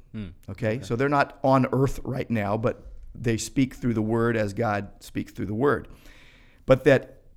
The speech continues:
Speaker 2: evangelists and pastor teachers or shepherd teachers are the gifted men that God gives to the church to equip the church. And that there are other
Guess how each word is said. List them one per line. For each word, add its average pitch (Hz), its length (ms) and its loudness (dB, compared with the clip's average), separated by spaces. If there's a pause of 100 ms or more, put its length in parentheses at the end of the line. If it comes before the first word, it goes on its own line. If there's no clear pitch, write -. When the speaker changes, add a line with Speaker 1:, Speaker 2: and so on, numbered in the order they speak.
Speaker 2:
evangelists 139 720 0
and 117 340 0 (280)
pastor 139 400 -4
teachers 135 440 -2
or 110 160 -2
shepherd 127 440 -4
teachers 123 460 -6
are 110 140 -4
the 104 100 -4
gifted 107 400 -4
men 117 180 -2
that 110 120 -2
God 107 240 -2
gives 110 160 -4
to - 100 -16
the 104 80 -8
church 110 300 -6
to 107 120 -4
equip - 380 -6 (240)
the 107 100 -6
church. - 480 -8 (420)
And 117 160 2
that 123 120 0
there 120 140 2
are 113 260 0
other 208 480 2